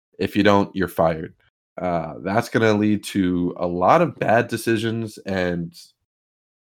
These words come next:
investments and decisions that are extremely short-sighted,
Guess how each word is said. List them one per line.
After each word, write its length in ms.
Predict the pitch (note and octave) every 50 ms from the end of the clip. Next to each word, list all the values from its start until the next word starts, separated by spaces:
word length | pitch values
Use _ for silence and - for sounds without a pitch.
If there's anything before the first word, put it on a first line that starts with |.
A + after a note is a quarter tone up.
| _ _ _ _
investments 840 | - G#2+ G2 F2+ F2 F2+ A#2 C3 C3 - - C#3+ C3+ C3 C3 - B2
and 100 | G#2+ G2
decisions 680 | F2+ - - - A#2 A2 G2 A2 G#2+ G#2 G#2 G2+ G2 -
that 160 | G2 F#2 F2+
are 100 | F2+ F2+
extremely 720 | F2 - - - - - - G2 G#2 A2+ B2 B2+ C3 B2
short-sighted, 1080 | G#2+ - - - - G#2+ G#2 G#2 - - - - - A2 A#2+ C3 C3+ D3 D3+ D3+ D3+ D3+